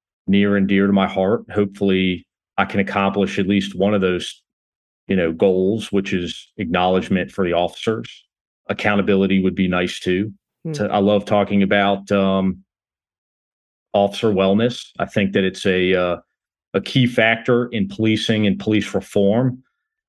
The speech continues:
Speaker 1: that has not been addressed, and the, you know, physical,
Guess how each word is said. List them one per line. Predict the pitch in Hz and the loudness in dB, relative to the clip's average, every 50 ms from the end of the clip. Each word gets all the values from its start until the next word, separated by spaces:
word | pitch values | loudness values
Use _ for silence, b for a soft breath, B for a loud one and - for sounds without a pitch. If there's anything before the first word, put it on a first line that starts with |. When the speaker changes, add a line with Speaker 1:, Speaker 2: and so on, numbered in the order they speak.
| _ | _
Speaker 1:
that | - 98 | 0 0
has | 95 104 101 90 - | 2 2 0 2 2
not | 98 98 101 104 - 98 | 2 2 2 0 0 0
been | 104 101 98 | 2 2 2
addressed, | 92 98 98 90 90 92 101 117 - - - - _ _ _ _ _ _ _ _ _ _ _ - | 2 0 -2 -2 0 0 0 -2 -4 -8 -14 -16 _ _ _ _ _ _ _ _ _ _ _ -2
and | 110 95 92 95 95 92 | 0 2 2 2 2 2
the, | 92 92 90 90 87 95 95 | 2 2 2 0 0 -2 0
you | 110 | 0
know, | 101 92 87 85 82 82 87 - | 2 2 2 0 0 -4 -6 -10
physical, | - - 135 127 113 120 120 - 123 113 110 107 107 - | -2 0 2 2 2 2 2 2 2 4 4 2 0 -4